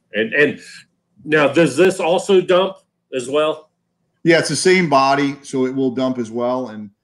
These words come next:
Speaker 2: you know, it's, you know, great for guys that are going camping with their A T Vs. They wanna put their tents in the back, their, you know, chairs, coolers, all that stuff. We, we're,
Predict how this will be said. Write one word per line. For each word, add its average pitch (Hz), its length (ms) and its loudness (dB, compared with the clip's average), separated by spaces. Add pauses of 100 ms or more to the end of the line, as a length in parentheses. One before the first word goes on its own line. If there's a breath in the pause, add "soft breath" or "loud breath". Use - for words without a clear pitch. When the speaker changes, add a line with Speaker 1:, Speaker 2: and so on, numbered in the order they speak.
(260)
Speaker 2:
you 113 80 -8
know, 113 60 -6
it's, 113 360 -10
you 139 120 -4
know, 120 320 -6
great 139 280 0
for 123 160 0
guys 127 320 2
that 120 80 2
are 117 100 0
going 113 340 -2
camping 139 400 -2
with 131 120 0
their 135 120 0
A 135 100 2
T 127 160 0
Vs. 135 360 2
They 120 80 0
wanna 120 260 -2
put 120 180 -4
their 117 160 -2
tents 139 400 -4
in 143 60 -6
the 135 80 -2
back, 139 440 2
their, 104 260 -4 (520)
you 123 60 -2
know, 113 180 0
chairs, 139 680 2
coolers, 139 720 2
all 120 220 -4
that 123 200 0
stuff. 107 300 -6
We, 110 120 -6
we're, 117 140 -4